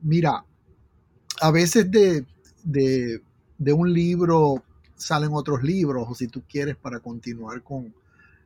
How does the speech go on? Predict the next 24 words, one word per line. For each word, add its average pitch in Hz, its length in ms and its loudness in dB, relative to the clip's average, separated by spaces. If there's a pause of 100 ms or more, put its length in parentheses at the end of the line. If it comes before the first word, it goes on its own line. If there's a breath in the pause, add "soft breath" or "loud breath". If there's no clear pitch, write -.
con 127 180 -12
la 117 100 -8
metáfora 123 760 -8
acuática, 139 640 -8
se 127 160 -6
derraman, 139 640 -2 (140)
¿no? 156 220 -6
Se 147 160 -10
desbordan. 131 720 -2 (840 soft breath)
Eh, 131 460 -2 (460)
y, 147 600 2 (880)
y 180 100 -6
como 165 260 4
yo 180 180 6
con-, 208 220 0 (120)
como 156 280 0
yo 170 480 0
registro 160 800 -2
en 143 100 -4
la 135 160 -6
hoja 151 240 -2
de 165 140 -6
mar, 143 480 -8 (640 soft breath)
eh, 131 460 0